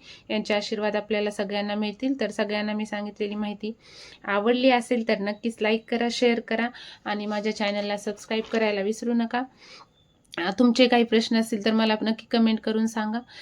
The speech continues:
आणि माझे काही चुकले असेल तर मला माफ करा. अ, जय शंकर, जय पार्वती, श्री स्वामी समर्थ.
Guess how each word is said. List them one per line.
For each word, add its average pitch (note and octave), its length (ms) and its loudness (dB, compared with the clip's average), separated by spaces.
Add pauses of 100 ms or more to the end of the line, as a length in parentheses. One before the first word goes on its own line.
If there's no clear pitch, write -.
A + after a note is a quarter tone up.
(140)
आणि A3 160 4
माझे A#3+ 320 8
काही B3+ 240 6
चुकले B3+ 360 6
असेल B3 440 6
तर C4 120 4
मला A3+ 240 2
माफ A#3 280 2
करा. C4 240 0 (640)
अ, G3 180 -6 (100)
जय A#3 160 4
शंकर, A#3 340 2
जय A3 200 2
पार्वती, A3 460 0
श्री A3+ 260 2
स्वामी G3+ 300 -4
समर्थ. G#3 480 -4